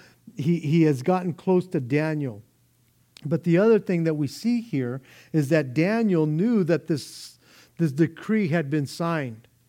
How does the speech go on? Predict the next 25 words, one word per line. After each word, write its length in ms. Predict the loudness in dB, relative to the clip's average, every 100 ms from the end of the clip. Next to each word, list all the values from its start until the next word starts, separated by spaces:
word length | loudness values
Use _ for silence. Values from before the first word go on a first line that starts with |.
| _ _ _ _ _ _ _
And 120 | -4
so 140 | 0
he 200 | 2 4
understands 680 | 2 2 -2 0 2 2 2
that 120 | 2 4
it 140 | 4
is 160 | 2 -2
now 140 | -4
public 580 | -6 -4 -4 -2 -4 -2
knowledge 680 | -4 -2 -2 -2 -4 -10 -18 -20 -20 _
that 120 | 0
nobody 600 | 0 2 2 4 2 2
should 680 | -4 -4 0 2 2 -4 -8 _ _ _ _ -10
request 800 | -2 -2 -2 -4 0 0 0 -6
anything 420 | -2 0 0 -2 -4
from 240 | -4 -2
anybody 540 | 0 -2 -2 -2 0
else 300 | 0 -2 -6
except 500 | -10 -14 -8 -8 -6
from 160 | -6 -4
the 100 | -4
king, 340 | -4 -4 -2
not 220 | -4 -8 -8
their 140 | -8
God, 440 | -4 -4 -2 -4